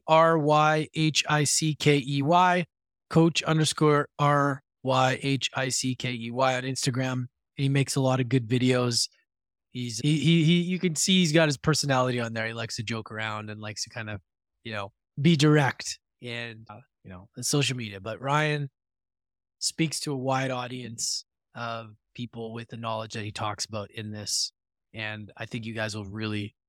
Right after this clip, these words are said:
really enjoy it. So before we get into this episode,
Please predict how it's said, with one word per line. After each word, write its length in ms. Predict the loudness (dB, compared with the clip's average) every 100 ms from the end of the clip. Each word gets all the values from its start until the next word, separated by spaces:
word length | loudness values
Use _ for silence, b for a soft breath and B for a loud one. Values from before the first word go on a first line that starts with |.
| _ -14
really 460 | -8 -8 -8 -12
enjoy 320 | -12 -6 -4 -6
it. 140 | -10 -8
So 340 | -2 0 0 -4 _ _ _ _ _ _ _ _ _ _ _ _ _ _ _ _ _ _ -8
before 240 | 2 4
we 100 | 6
get 140 | 6
into 240 | 6 6 6
this 220 | 6 4
episode, 760 | 2 4 6 8 8 6 4